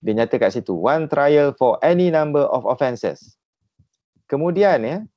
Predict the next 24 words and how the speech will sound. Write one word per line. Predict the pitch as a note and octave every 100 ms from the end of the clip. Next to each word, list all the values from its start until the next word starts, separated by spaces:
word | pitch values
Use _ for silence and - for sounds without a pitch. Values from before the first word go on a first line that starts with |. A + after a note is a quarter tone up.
| _ _
saya | - B2 D3
nak, | D3 - -
uh, | A#2 A#2+ A#2 A2 - -
lihat, | C3 C#3+ E3+ A2+
ya, | A#2+ D#3+ C#3+ -
saya | - C3
nak | C3+ A#2 -
you | B2
all | A#2+ C3+
rujuk | C3 B2 D#3 A#2
juga | A#2 A2 C#3 - - _
dekat | C3+
slide | - C3+ A#2+
saya | F2+ A2+ G#2 G2+
ni. | A#2+ F3+ _ _ _ _
Kita | C3 D#3
ada | C#3+
satu | C#3+ C3+ C3
akta | A#2 - C#3+ C3+
iaitu | A#2+ B2 -
Anti-Money | C3+ C3+ D#3+ C#3+ C3+
Laundering, | C3 B2+ B2 A#2+ C3 F3+ F#3 _
Anti-Terrorism | B2+ D3 E3 D#3+ C#3+ C#3 C3 C3 C3+ B2
Financing | B2 A#2+ A#2+ A2 C#3 D3+